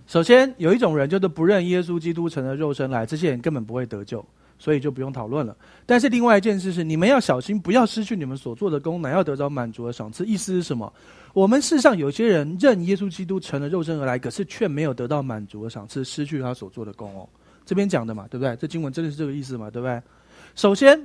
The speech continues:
不要越过基督的教训。如果你越过基督的教训，不常守着，就很可能会失去这些东西啊，对不对？所以呢，基督的教训核心是什么？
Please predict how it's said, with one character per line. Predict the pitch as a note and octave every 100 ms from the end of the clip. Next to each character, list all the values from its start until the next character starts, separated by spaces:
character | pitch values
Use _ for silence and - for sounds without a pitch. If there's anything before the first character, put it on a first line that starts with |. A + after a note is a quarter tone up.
| -
不 | G3 G3
要 | C#4 A#3
越 | A#3+ A3+
过 | A3+ G#3
基 | G3+ G3
督 | G#3
的 | F#3
教 | D#3+ G3 E3
训。 | F3+ A#2 - _ _ _ _ -
如 | A3
果 | C#4+
你 | E3+
越 | B3
过 | A3 A3
基 | G3
督 | G#3+
的 | F#3+
教 | G3+
训， | F#3 G3
不 | F#3+
常 | C#3
守 | C#3+ C3
着， | A#2+ A2+ G#2+ - _ _ _ -
就 | G#3+
很 | D#3+
可 | F3+ D3+
能 | C#3+
会 | E3
失 | - D#3
去 | D3+
这 | C#3
些 | C#3
东 | C3 B2+
西 | B2+ C3
啊， | B2
对 | B2
不 | B2
对？ | A#2 A2+ _ _ _ _ _ _
所 | - A3+ C#4+
以 |
呢， | G#3+ G3+ A3 _ -
基 | A3
督 | A3
的 | G3
教 | G3+
训 | F#3+ D#3+
核 | C#3
心 | C#3+ D3
是 | C3+
什 | A2
么？ | D3